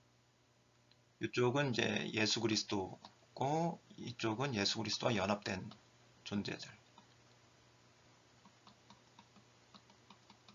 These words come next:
근데 여기 누군 빠지면 안 돼요? 그죠? 나.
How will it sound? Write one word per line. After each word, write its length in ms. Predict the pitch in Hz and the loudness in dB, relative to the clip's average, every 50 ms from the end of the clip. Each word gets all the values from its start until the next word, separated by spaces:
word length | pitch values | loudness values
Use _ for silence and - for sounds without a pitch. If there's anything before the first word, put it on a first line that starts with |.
| - - - - - - - - - - - - - | -20 -20 -20 -20 -20 -20 -20 -20 -20 -20 -20 -20 -8
근데 180 | - - 117 110 | 0 4 6 6
여기 240 | 107 113 120 113 104 | 8 8 8 6 6
누군 240 | 117 113 135 127 | 4 2 4 10
빠지면 460 | 117 131 123 - 131 123 120 113 104 95 | 12 12 12 12 10 6 6 6 4 4
안 100 | 95 95 | 2 0
돼요? 260 | 98 104 117 143 160 - - - - - - - - - - - - - - - - - - - - - - - - - - - - - - - - - - - - - - - - - - - - - - - - | -2 -2 -2 -4 -6 -10 -16 -20 -20 -20 -20 -20 -20 -20 -20 -20 -20 -20 -20 -20 -20 -20 -20 -20 -20 -20 -20 -20 -20 -20 -20 -20 -20 -20 -20 -20 -20 -20 -20 -20 -20 -20 -20 -20 -20 -20 -20 -20 -20 -20 -20 -20 -16
그죠? 220 | - - 98 95 90 | -10 -8 -8 -8 0
나. 320 | 92 98 95 95 87 - | 4 6 6 6 4 2